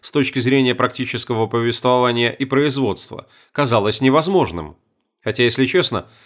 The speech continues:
экранизация этой саги казалась невозможной всегда. Мартин с самого начала давал понять, что пишет по принципу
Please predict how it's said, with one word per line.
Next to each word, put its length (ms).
экранизация 760
этой 160
саги 280
казалась 420
невозможной 540
всегда. 520
Мартин 400
с 60
самого 360
начала 420
давал 280
понять, 380
что 220
пишет 280
по 120
принципу 600